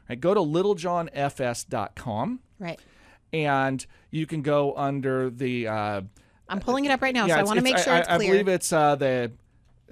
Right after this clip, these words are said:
Speaker 1: Educate tab, and then there's a, there's a thing that says, "Am I on track?" And next to it, there's a bunch of calculators. So you click on the calculator, and it'll bring it up, and you can go,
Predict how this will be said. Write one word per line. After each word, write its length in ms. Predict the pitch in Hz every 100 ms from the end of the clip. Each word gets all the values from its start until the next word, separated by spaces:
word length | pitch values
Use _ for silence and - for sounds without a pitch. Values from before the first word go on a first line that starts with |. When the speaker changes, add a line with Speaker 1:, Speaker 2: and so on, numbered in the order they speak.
| - _
Speaker 1:
Educate 580 | 165 170 170 - 185 175
tab, 420 | - 175 170 170
and 140 | 135 147
then 100 | 147
there's 300 | 143 139 131
a, 180 | 127 117
there's 160 | 135 131
a 40 |
thing 160 | - 180
that 60 |
says, 200 | 156 139 156
"Am 180 | 160
I 80 | 165
on 100 | 151
track?" 440 | 139 165 151 156 147
And 80 |
next 160 | 135 139
to 100 | 151
it, 60 | 131
there's 160 | 127
a 20 |
bunch 220 | 123 127 -
of 60 |
calculators. 600 | - 131 113 101 95 -
So 80 | 107
you 80 | 110
click 240 | - 156
on 80 | 147
the 60 | 131
calculator, 560 | 147 131 135 123 117
and 80 | 113
it'll 40 | 113
bring 160 | 127
it 60 | 120
up, 100 | 117
and 80 | 127
you 80 | 190
can 140 |
go, 40 | 226